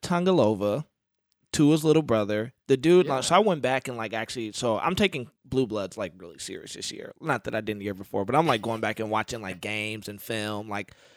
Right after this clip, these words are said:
Speaker 1: 'cause I wanna give, like, very good points why I believe it. If you really watch him play, the dude's an N F L quarterback.
Speaker 2: Mm.
Speaker 1: Like, he's not as poised as his brother. He's a little bit more gunslinger.
Speaker 2: Okay.
Speaker 1: But this is,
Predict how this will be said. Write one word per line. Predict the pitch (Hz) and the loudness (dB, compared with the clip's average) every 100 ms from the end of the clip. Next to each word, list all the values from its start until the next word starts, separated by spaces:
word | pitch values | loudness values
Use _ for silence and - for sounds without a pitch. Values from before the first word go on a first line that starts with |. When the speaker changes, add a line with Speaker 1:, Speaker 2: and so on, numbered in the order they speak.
| _ | _
Speaker 1:
'cause | 262 | 10
I | 262 | 10
wanna | 240 | 10
give, | 202 180 | 8 8
like, | 156 117 | 6 6
very | 120 160 160 156 147 | 2 8 8 8 4
good | 123 147 120 | 0 0 0
points | - 135 123 | -2 -2 0
why | 117 | 0
I | |
believe | 104 113 107 | 0 -4 -6
it. | - _ _ _ _ _ | -10 _ _ _ _ _
If | 269 277 | 8 12
you | 370 226 | 12 12
really | 208 208 | 10 8
watch | 131 82 101 135 - - | 6 2 -2 -2 -2 -4
him | 147 113 | -4 -4
play, | - - 104 117 180 208 _ _ 165 | -8 -8 -4 -2 -4 -6 _ _ 0
the | |
dude's | 165 294 131 | 6 6 6
an | |
N | - 101 | -2 -6
F | - | -8
L | 62 | -10
quarterback. | - 104 101 - - - - _ _ 127 | -4 -4 -4 -12 -20 -20 -20 _ _ -2
Speaker 2:
Mm. | |
Speaker 1:
Like, | 143 127 113 101 - _ _ - | 2 4 2 -2 -12 _ _ -2
he's | 185 147 | 0 2
not | 151 170 185 139 | 4 4 4 2
as | 123 | -2
poised | - - 143 160 156 | -4 0 4 6 4
as | 160 | 0
his | 160 147 | 0 0
brother. | 165 160 | 2 2
He's | 151 156 | 0 -2
a | 147 | 0
little | 135 | -2
bit | 123 120 | -2 -4
more | 113 98 | -6 -10
gunslinger. | 90 107 98 - 78 - - - _ _ _ _ | -8 -8 -8 -12 -14 -16 -20 -20 _ _ _ _
Speaker 2:
Okay. | 127 131 | -8 4
Speaker 1:
But | 156 151 127 _ _ _ _ _ | 8 10 8 _ _ _ _ _
this | 185 208 | 8 10
is, | 202 | 8